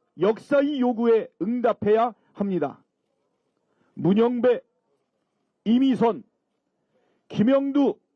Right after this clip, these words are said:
정정미, 정형식, 김복형,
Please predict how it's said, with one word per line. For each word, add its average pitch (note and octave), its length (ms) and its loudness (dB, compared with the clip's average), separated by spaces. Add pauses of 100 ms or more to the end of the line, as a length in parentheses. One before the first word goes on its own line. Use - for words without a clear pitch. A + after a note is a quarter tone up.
(640)
정정미, A3 760 -2 (800)
정형식, A#3+ 800 0 (880)
김복형, C4 720 -2